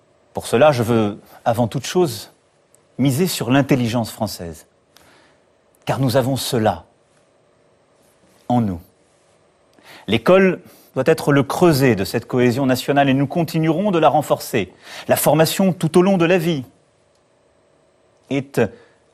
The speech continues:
l'indispensable protection qui permettra à chacun de faire face aux grands changements et de mieux les comprendre, d'être formé à de nouveaux métiers. La science est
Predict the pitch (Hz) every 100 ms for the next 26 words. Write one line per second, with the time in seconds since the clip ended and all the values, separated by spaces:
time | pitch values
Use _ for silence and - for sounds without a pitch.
0 | _ - 127 151 127 190 214 - 180 160
1 | - 208 240 165 - 151 143 127 - 220
2 | 160 156 147 143 226 226 202 156 - 196
3 | - 247 - - - 151 - - - 240
4 | 175 135 147 139 135 113 120 101 - _
5 | _ _ _ _ - 120 123 143 175 180
6 | 208 - 208 202 131 143 - 156 - 160
7 | 185 196 - - 151 175 190 185 190 170
8 | - 151 117 _ _ _ _ _ _ _
9 | _ _ _ _ _ - 117 - 170 156
10 | 107 - - - _ _ _ _ _ _
11 | _ - 165 160 -